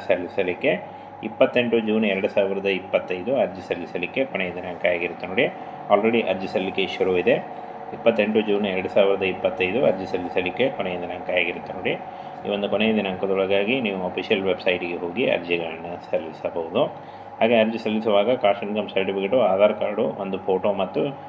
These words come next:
ನಿಮ್ಮ ಎಜುಕೇಷನಲ್ ಡಾಕ್ಯುಮೆಂಟ್ಸ್ ಇಷ್ಟನ್ನು ತೆಗೆದುಕೊಂಡು ನೀವು ಆನ್‌ಲೈನ್ ಮೂಲಕ ಅಫಿಷಿಯಲ್ ವೆಬ್‌ಸೈಟ್‌ಗೆ ಹೋಗಿ ಅರ್ಜಿಗಳನ್ನ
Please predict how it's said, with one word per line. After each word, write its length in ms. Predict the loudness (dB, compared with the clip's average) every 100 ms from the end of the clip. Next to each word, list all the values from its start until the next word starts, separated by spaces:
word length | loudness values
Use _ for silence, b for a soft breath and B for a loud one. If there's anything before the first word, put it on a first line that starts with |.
| B B 0
ನಿಮ್ಮ 140 | 4
ಎಜುಕೇಷನಲ್ 540 | 4 2 0 -2 -2 0
ಡಾಕ್ಯುಮೆಂಟ್ಸ್ 460 | 0 -2 -6 -8 -8 -6
ಇಷ್ಟನ್ನು 320 | -4 -2 0 0
ತೆಗೆದುಕೊಂಡು 440 | -2 -2 -2 0 0 0
ನೀವು 160 | -2 -2 -2
ಆನ್‌ಲೈನ್ 300 | 0 2 2 -2
ಮೂಲಕ 240 | -4 0 0 -2 B B B -6
ಅಫಿಷಿಯಲ್ 320 | -4 2 4 4
ವೆಬ್‌ಸೈಟ್‌ಗೆ 440 | 2 2 0 2 0
ಹೋಗಿ 260 | 2 2 2
ಅರ್ಜಿಗಳನ್ನ 560 | 2 0 -2 -4 -8